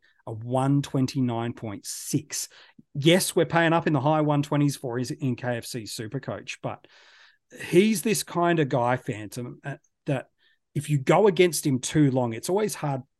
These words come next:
to get into him. Uh, so I'm keen on your thoughts on this. Um, Supercoach has changed a little bit over the past twelve to twenty-four months. The introduction of the trade boosts,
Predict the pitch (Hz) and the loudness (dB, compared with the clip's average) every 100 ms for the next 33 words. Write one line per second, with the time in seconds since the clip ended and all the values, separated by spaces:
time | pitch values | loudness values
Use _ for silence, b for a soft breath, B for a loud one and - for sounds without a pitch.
0 | _ - 165 139 139 - _ _ _ - | _ -4 -2 0 -2 -4 _ _ _ 0
1 | 143 147 147 139 - 110 85 - b b | 4 4 4 -4 -8 -10 -12 -20 b b
2 | b b - - - 214 202 262 254 202 | b b -8 -8 0 0 4 4 4 6
3 | 170 147 156 139 - 135 110 90 - - | 4 4 2 -4 -4 -4 -4 -8 -10 -12
4 | - - 135 123 - _ b b b b | -12 -6 -2 -2 -6 _ b b b b
5 | - - - 262 262 - 208 190 170 147 | -10 -4 2 4 4 4 4 4 -2 -2
6 | - - 143 139 120 - 123 123 120 113 | -2 0 2 2 2 -2 -2 -2 -2 -4
7 | 104 104 113 - - 113 104 - - - | -6 -6 -10 -10 -8 -6 -6 -8 -12 -12
8 | _ _ _ _ - - 196 180 180 - | _ _ _ _ -10 -2 2 2 2 0
9 | 165 - 143 123 139 113 101 - - - | -2 0 0 0 -4 -6 -8 -14 -14 -14
10 | - _ 151 - 123 117 131 135 120 - | -14 _ -20 -10 -6 -4 -2 0 0 -2
11 | - 107 113 - 156 160 143 156 156 151 | -8 -10 -10 -2 2 2 2 4 4 2
12 | - - | -2 -10